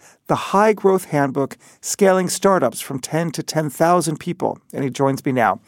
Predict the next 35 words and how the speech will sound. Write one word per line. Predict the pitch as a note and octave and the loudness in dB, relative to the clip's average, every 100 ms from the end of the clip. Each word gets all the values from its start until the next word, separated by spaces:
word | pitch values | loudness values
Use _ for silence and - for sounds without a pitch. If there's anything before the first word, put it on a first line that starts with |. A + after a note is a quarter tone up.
| - _ | -20 _
Elad, | F3 E3+ E3 D#3 | 0 4 4 4
welcome | D#3+ D3 D3+ | 2 0 -2
to | C#3+ | -4
Babbage. | C#3+ A#2 A2+ - - _ _ _ _ - - - | 0 0 -2 -8 -16 _ _ _ _ -20 -12 2
Now, | F#3 | 4
as | F#3+ G#3+ | 4 2
you | G3+ | 4
know, | A3+ A#3 | 4 4
the | F#3 | 2
podcast | - - A3+ - C#3+ A#2 - | -4 0 0 0 -2 -2 -2
is | C#3+ D3 | -4 -2
a | |
science | C#3+ - C#3 C3 | -2 0 0 0
and | D#3 | -2
technology | F#3+ - C4 A#3+ F#3+ | -2 2 4 4 0
podcast, | - D3 D3 D#3 F3 | -2 -2 0 -2 0
and | G#3+ | 2
you're | A#3+ | 2
a | |
scientist | - E3+ D3 C3 E3 - | 2 0 0 -2 -6 -4
and | F3+ | -4
you | F#3 D#3 | -2 2
work | D3+ - | 0 0
with | C#3+ | -8
technology | - - G#2+ A#2+ C3 | -8 -4 -4 -6 -8
companies. | D#3 - D3 C3 - - - - - - - _ _ _ | -2 -2 0 -4 -6 -12 -20 -20 -20 -20 -20 _ _ _
My | F#3+ F#3+ | 2 2
first | - C#4 - | 4 0 2
question | G3+ - F3+ | 0 0 -4
is, | C#3+ | -2
what | A#3 C4 | -2 0
do | C4 | 0
you | A#3+ | 2
look | G3+ G#3+ G#3 | 2 2 0
for? | - A#2+ - - | -6 -6 -6 -10